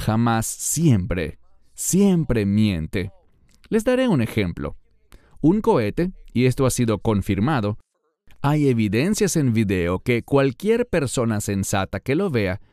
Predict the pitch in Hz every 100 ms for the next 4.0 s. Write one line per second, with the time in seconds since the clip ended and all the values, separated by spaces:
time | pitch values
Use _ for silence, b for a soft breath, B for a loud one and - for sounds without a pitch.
0 | _ - 151 180 196 220 254 285 - 131
1 | 110 - 113 127 110 - 101 92 - 113
2 | 101 - - - 101 - 180 233 - 180
3 | 156 131 117 113 107 101 - - 95 87